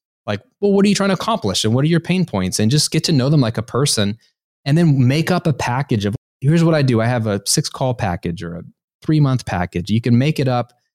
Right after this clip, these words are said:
make up a price. If you're scared, be cheap. It doesn't really matter. The point is to, like, sell your experience and your knowledge in a one-on-one capacity. That doesn't scale very well, but it's a great way to make money quickly,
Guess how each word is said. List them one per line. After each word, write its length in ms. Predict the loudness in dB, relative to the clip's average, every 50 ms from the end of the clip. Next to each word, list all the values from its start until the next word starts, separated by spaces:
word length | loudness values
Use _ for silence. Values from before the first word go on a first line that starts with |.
| _ _ _ -2
make 240 | -2 0 0 0
up 140 | 0 -2 -2
a 40 | -2
price. 600 | -4 -4 -4 -2 0 0 0 0 0 -2 -4 -6 _ _ _ _ -2
If 180 | -2 -2 0
you're 160 | 2 2 2 2
scared, 460 | 2 0 -2 0 0 0 0 0 2
be 160 | 2 2 2
cheap. 320 | 0 0 0 0 0 0
It 80 | 0 0
doesn't 260 | 0 0 2 2 2
really 240 | 2 2 2 2 2
matter. 260 | 2 2 2 0 -2
The 120 | -2 -4 -4
point 240 | -4 -2 0 0
is 100 | 0 0 -2
to, 160 | -4 -4 -6
like, 280 | -4 -6 -8 -10 -14 _ _ _ _ _ _ _ _ -4
sell 720 | -2 -2 0 0 0 0 0 0 0 0 -2 -6 _ _ _ _
your 300 | -4 0 2 2 2 2
experience 560 | 0 -2 -2 -2 0 0 0 2 2 2 2
and 60 | 2
your 100 | 4 4
knowledge 440 | 4 4 2 2 0 0 0 0 -2
in 140 | -2 -2 0
a 60 | 0
one-on-one 640 | 0 0 0 0 0 -2 -2 -2 -2 0 0 -2 -2
capacity. 580 | -4 -6 -8 -6 -4 -4 -4 -4 -4 -4 -4 -2
That 120 | -2 0
doesn't 220 | 0 2 2 0
scale 380 | 0 -2 -2 0 2 2 2 2
very 240 | 2 2 2 2 2
well, 200 | 2 2 2 0
but 120 | 0 0
it's 100 | -2 -2
a 60 | -4
great 340 | -4 -2 0 0 0 0 0
way 200 | 0 0 0 0
to 140 | 0 0 0
make 220 | 0 0 0 0
money 220 | 0 -2 -2 -2 -4
quickly, 640 | -6 -6 -4 -4 -4 -2 0 0 2 2 0 -2